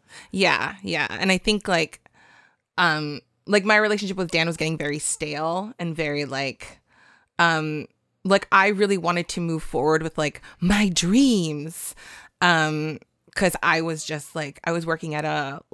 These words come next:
laborers union at the time as, like, as a receptionist, and I wanted to be a writer,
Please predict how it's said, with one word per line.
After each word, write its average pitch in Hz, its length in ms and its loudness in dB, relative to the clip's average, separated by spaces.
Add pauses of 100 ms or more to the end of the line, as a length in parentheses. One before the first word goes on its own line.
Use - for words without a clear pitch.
(180)
laborers 170 500 -2
union 175 220 -2
at 175 80 -4
the 185 80 -4
time 175 360 -2
as, 156 80 -6
like, 143 100 -6
as 151 120 -10
a 143 40 -14
receptionist, 156 640 -8
and 151 80 -10
I 151 40 -8
wanted 151 220 -8
to 156 60 -14
be 143 100 -10
a 156 40 -6
writer, 226 500 2